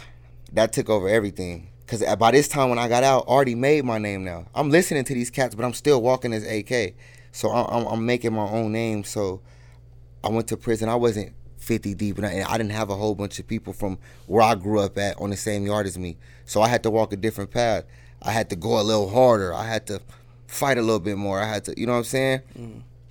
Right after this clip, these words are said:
Speaker 1: I had to make my name, and I was already making my name before prison. So by the time I got out, I was my own influence. My kids was my influence. You know what I mean? Uh, making sure my mama don't gotta struggle no more is my influence.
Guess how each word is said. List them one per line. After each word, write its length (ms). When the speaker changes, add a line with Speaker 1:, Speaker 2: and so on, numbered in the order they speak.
Speaker 1:
I 60
had 120
to 80
make 240
my 160
name, 400
and 100
I 60
was 160
already 180
making 260
my 100
name 180
before 320
prison. 320
So 140
by 100
the 60
time 220
I 100
got 160
out, 180
I 80
was 160
my 120
own 160
influence. 460
My 140
kids 300
was 100
my 200
influence. 440
You 60
know 60
what 60
I 40
mean? 260
Uh, 180
making 240
sure 200
my 180
mama 340
don't 180
gotta 240
struggle 440
no 120
more 220
is 100
my 160
influence. 440